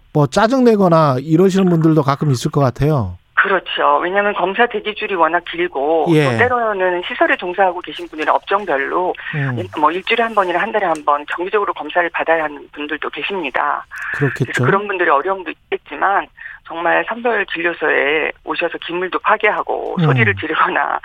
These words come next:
Speaker 2: 검체하시는 의사 선생님, 의료진의 팔을 잡고 놔주지도 않고 방해하는 경우도 더러 있었습니다.
Speaker 1: 아, 마지막으로 시민들에게, 그리고 방역 당국과 관련해서 정부에게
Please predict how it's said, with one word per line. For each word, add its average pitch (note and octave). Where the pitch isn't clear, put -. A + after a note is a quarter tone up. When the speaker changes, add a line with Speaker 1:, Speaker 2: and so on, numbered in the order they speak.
Speaker 2:
검체하시는 F#3+
의사 F3
선생님, E3
의료진의 D3+
팔을 -
잡고 -
놔주지도 D#3+
않고 -
방해하는 E3+
경우도 C#3+
더러 D3+
있었습니다. -
Speaker 1:
아, G2
마지막으로 F3
시민들에게, F#3+
그리고 F3+
방역 F#3
당국과 G#3+
관련해서 D#3
정부에게 D3